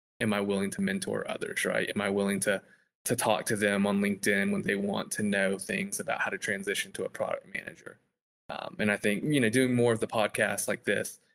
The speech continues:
your podcast is certainly helpful and people to learn more about the tech industry from healthcare. Uh, so I'd recommend that.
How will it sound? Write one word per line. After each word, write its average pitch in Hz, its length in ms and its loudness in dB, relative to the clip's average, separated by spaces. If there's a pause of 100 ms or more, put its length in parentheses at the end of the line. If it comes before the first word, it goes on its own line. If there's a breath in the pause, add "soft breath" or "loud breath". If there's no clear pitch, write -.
(180)
your 123 120 2
podcast 110 540 0
is 101 80 -8
certainly 104 340 -2
helpful 101 520 -2
and 98 100 -6
people 104 240 -4
to 202 80 0
learn 196 400 0
more 113 140 -2
about - 200 -4
the 95 60 -12
tech - 300 -4
industry 101 460 -4
from - 180 -8
healthcare. 113 480 -2 (520 soft breath)
Uh, - 200 -4
so - 140 -2
I'd 95 80 -4 (200)
recommend 104 460 0
that. 101 340 0